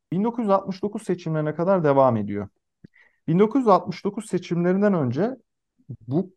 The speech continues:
kavgaların dev-, süre giderken şöyle bir ilginç durum var. Bu İnönü'nün ve Nihat Erim'in günlüklerinde var. İnönü, Ecevit'in gelecekte C H P'nin lideri olacağını söylüyor ve Nihat Erim'le Kemal Satır buna ikna etmeye çalışıyor. Kemal Satır ve Nihat Erim ise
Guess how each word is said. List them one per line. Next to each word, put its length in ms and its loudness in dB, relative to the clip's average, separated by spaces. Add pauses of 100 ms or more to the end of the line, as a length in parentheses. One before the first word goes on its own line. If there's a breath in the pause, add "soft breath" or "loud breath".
kavgaların 720 2
dev-, 380 0
süre 400 -4
giderken 720 0
şöyle 320 0
bir 60 -2
ilginç 500 -6
durum 200 -8
var. 200 -6
Bu 160 -8
İnönü'nün 640 -4
ve 120 -2
Nihat 280 -4
Erim'in 280 -2
günlüklerinde 760 -2
var. 200 -2 (380)
İnönü, 600 2
Ecevit'in 800 -2 (100)
gelecekte 640 2
C 160 2
H 100 -4
P'nin 280 -2
lideri 320 4
olacağını 520 2
söylüyor 460 -4
ve 140 2
Nihat 300 -2
Erim'le 320 2
Kemal 320 -2
Satır 300 -6
buna 260 0
ikna 380 2
etmeye 280 -4
çalışıyor. 480 -10
Kemal 300 0
Satır 420 -4
ve 260 0
Nihat 280 -2
Erim 200 -4
ise 340 -10